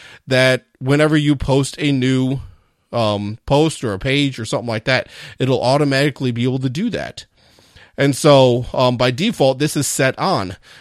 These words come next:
And so with WordPress, um, that's one of the benefits of having a WordPress site is that, um,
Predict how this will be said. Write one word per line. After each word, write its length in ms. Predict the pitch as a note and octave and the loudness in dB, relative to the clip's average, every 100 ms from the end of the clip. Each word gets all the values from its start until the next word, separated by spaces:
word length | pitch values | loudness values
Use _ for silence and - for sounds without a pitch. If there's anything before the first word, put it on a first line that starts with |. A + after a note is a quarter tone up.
| - | -6
And 120 | C3 | -4
so 120 | C3 C#3+ | 0 2
with 180 | C3+ | 2
WordPress, 800 | C3 C#3 G#3+ - B2+ A#2 - - - - | 0 0 0 0 0 0 -2 -8 -12 -6
um, 220 | B2 B2 | -2 -2
that's 200 | B2 C#3 | 0 -2
one 180 | C#3+ D3+ | 0 -2
of 60 | C#3 | -2
the 100 | A2+ | -2
benefits 460 | C3+ G3 - A#2+ | -2 -4 -4 -6
of 100 | A#2+ | -6
having 240 | A#2+ A2+ A2 | -6 -6 -6
a 40 | |
WordPress 400 | A2 A#2 A#2 G#2 | -4 -6 -4 -6
site 280 | - A2 C#3 | -4 -4 -2
is 160 | C3 A#2 | -4 -2
that, 240 | A#2 - - - - _ | -2 -2 -10 -20 -20 _
um, 360 | C3+ B2+ A#2+ A2+ | 2 2 2 -4